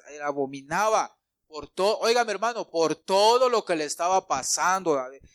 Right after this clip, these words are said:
este joven. "No, yo abomino mi vida". Sí, dice la Biblia, incluso dice la Biblia que, que ese era tremendo, hermano, se lavaba los pies con leche.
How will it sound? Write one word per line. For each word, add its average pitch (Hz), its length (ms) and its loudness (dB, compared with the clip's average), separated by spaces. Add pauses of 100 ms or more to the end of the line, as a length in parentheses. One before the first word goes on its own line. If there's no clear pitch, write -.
este 170 300 -4
joven. 175 320 -4
"No, 160 140 -8
yo 151 140 -4
abomino 196 680 0
mi 147 160 -20
vida". 240 240 -20 (420)
Sí, - 140 -12
dice 202 240 2
la 170 120 6
Biblia, 202 220 6
incluso 202 520 0 (320)
dice 190 260 -2
la 175 100 6
Biblia 196 300 2
que, 151 320 0
que 139 320 -6 (240)
ese 160 240 0
era 240 120 0
tremendo, 208 480 0
hermano, 240 360 0
se 170 160 -2
lavaba 170 320 0
los 180 180 -2
pies 214 240 2
con 170 260 -2
leche. 208 460 0